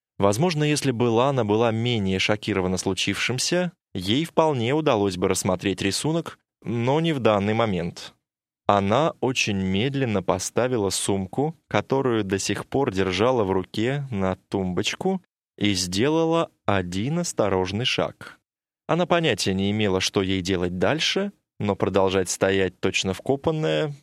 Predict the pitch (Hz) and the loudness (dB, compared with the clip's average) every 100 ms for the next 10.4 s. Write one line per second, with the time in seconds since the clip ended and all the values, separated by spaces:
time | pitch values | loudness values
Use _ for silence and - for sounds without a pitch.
0 | _ - 95 95 92 117 127 101 90 90 | _ -8 -4 -2 -2 -2 -2 0 0 -2
1 | 87 - - _ _ _ _ 95 92 117 | -6 -14 -20 _ _ _ _ -2 0 2
2 | 151 151 143 107 92 92 85 98 139 143 | 0 0 -2 0 -2 -2 -2 0 0 0
3 | 120 95 98 90 - 90 95 135 113 92 | -2 -2 -2 -2 -2 0 2 0 -2 -4
4 | - 90 - 120 139 127 107 95 92 87 | -4 -6 0 2 2 -2 -4 -6 -6 -4
5 | - 90 92 120 143 - 135 98 90 85 | -2 0 0 0 -2 -4 -4 -2 -2 0
6 | 92 113 - 139 - - 95 107 110 110 | 0 0 -2 -6 -6 -4 -2 -2 -2 -2
7 | - 110 73 - - _ _ - 104 139 | -2 -2 -6 -10 -14 _ _ -4 -2 0
8 | 110 101 110 101 92 85 92 104 135 135 | -2 0 0 2 -2 -4 -4 -2 -2 -2
9 | - - - - 98 95 117 113 - - | -2 -4 -8 -4 -2 0 -2 -2 -4 -4
10 | 101 - 101 95 | -2 0 0 0